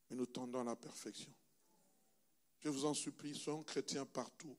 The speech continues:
en tout temps. Que notre chrétienté ne se corrompe pas par le plaisir de ce monde. Ce plaisir va passer.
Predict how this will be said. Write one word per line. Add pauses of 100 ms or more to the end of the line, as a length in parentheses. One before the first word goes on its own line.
en
tout
temps. (720)
Que
notre
chrétienté
ne
se
corrompe (100)
pas
par
le
plaisir
de
ce
monde. (1040)
Ce
plaisir
va
passer.